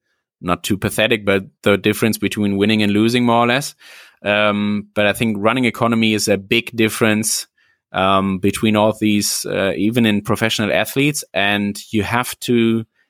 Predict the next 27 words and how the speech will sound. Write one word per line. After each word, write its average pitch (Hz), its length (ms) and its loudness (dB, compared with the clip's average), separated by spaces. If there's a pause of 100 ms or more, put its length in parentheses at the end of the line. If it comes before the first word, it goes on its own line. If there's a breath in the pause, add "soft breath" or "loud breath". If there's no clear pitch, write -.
have 110 380 -4
running 113 420 0
economies 113 680 0
in 104 240 0
mind, 101 520 0
and 101 180 -6
you 95 80 -2
have 107 260 -4
to 110 120 -4
coach 110 500 0
that, 98 360 -2 (600 loud breath)
as 104 480 -2 (100)
that 113 200 2
is - 200 -4
way 117 480 0
more 117 320 2
important 107 840 -4 (380)
than 104 420 2
just - 680 -2 (140)
doing 101 440 2
a 98 40 0
lot 98 220 2
of 92 80 -2
volume 92 560 0
or 80 180 -6
whatever. - 420 -8 (220)
So 101 380 0